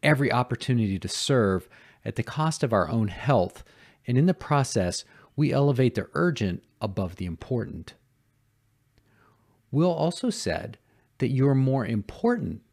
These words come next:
than you think you are. Every day, each moment, we have a choice in how we show up. Most of the time, we will never fully understand the impact of how we show up.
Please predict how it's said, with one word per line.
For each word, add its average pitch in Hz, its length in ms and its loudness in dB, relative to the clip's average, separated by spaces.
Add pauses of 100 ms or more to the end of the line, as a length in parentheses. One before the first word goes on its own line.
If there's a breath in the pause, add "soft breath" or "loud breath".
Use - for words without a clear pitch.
(240)
than 101 180 2
you 92 100 0
think 87 300 -6
you 90 100 -6
are. - 320 -12 (1500 soft breath)
Every 214 260 6
day, 127 540 2 (260)
each 185 300 6
moment, 135 500 2 (600 soft breath)
we 165 140 4
have 202 160 2
a 208 40 2
choice - 720 0
in 131 120 0
how 113 220 -2
we 107 140 2
show 101 320 -2
up. 85 260 -8 (1120)
Most 190 360 4
of 185 60 2
the 123 100 0
time, 101 520 -2 (200)
we 151 140 -4
will 247 160 -4
never 131 500 2
fully 110 480 -2
understand 101 600 -4
the 92 180 -8
impact 95 520 -6
of 90 200 -8 (180)
how - 280 -10
we 85 200 -8
show 78 360 -8
up. - 280 -14